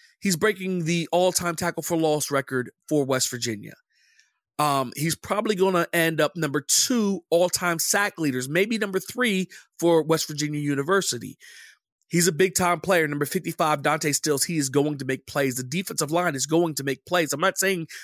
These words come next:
that Deuce Vaughn is not gonna get his, 'cause I fully expect him to get what he wants. But I don't know, man. The truth is, y-, you really don't know, is how are these guys gonna come out?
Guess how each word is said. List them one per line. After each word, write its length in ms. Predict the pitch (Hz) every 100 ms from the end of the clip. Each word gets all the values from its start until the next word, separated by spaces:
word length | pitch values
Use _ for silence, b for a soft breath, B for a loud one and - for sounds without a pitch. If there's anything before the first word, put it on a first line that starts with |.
| B
that 160 | 143 135
Deuce 220 | 170 160
Vaughn 200 | 139 165
is 120 | 139
not 100 | 139
gonna 160 | 135 131
get 120 | 131
his, 200 | 131 131
'cause 160 | - 135
I 80 | 147 -
fully 240 | 254 226
expect 400 | 170 - 170 -
him 80 | 156
to 80 | 139
get 240 | 143 143
what 140 | 139
he 160 | 131 165
wants. 420 | 123 117 117 - - B B B B B B -
But 520 | 156 190 - - - _ _ _ - -
I 100 | 170
don't 140 | 185 180
know, 100 | 165
man. 300 | 131 131 -
The 80 | 135
truth 260 | - 226 180
is, 180 | 175 -
y-, 80 | 156
you 320 | 143 160 156
really 240 | 170 175
don't 180 | 151 147
know, 240 | 151 127 -
is 160 | 135
how 240 | - 180 208
are 60 |
these 160 | 190 160
guys 160 | 165 156
gonna 140 | 143
come 180 | 131 147
out? 200 | 131